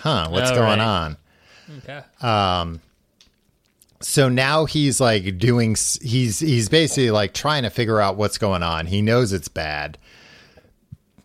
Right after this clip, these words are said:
Speaker 1: And he's trying to figure out what his plan is, what his game here is. Ultimately, what he wants to do, it, right now is get a message out.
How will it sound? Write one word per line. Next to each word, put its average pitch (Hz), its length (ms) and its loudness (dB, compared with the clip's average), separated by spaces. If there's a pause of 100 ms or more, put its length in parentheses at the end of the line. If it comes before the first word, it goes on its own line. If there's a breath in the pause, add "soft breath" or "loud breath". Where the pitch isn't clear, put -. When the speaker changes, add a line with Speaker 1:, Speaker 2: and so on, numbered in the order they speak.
(140)
Speaker 1:
And 131 80 2
he's 120 120 2
trying 127 200 4
to 104 40 0
figure 110 240 2
out 98 240 0
what 101 180 0
his 95 180 -2
plan 87 420 -4
is, 78 220 -8
what 98 120 0
his 87 300 -2
game 85 380 -2
here 76 260 -8
is. - 300 -10 (280 loud breath)
Ultimately, 143 640 4
what 113 160 2
he 110 60 2
wants 107 360 2
to 104 60 -6
do, 98 580 2
it, 107 240 -2
right 104 240 -2
now 107 460 0 (640)
is 113 160 2
get 131 160 2
a 101 60 4
message 98 560 0
out. 78 320 -6